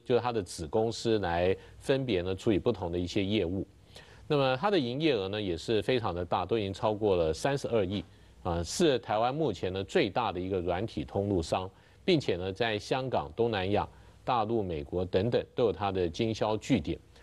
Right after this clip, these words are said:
啊，所以它也是朝向全球最大的华人游戏软体通路商这个目标呢来前进。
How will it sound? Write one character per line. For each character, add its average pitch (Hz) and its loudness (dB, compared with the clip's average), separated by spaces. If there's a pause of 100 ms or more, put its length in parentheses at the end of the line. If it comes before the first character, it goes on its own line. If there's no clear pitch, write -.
(180)
啊， 92 0
所 143 0
以 131 0
它 135 -2
也 98 -2
是 110 -4
朝 92 -4
向 113 -2
全 104 -2
球 98 0
最 110 0
大 98 -2
的 82 -4
华 90 -4
人 98 -2 (380)
游 104 6
戏 131 0
软 95 2
体 - -4
通 104 -2
路 98 2
商 95 -2
这 107 -2
个 98 0
目 107 0
标 95 2
呢 95 -2
来 82 0
前 80 -2
进。 95 2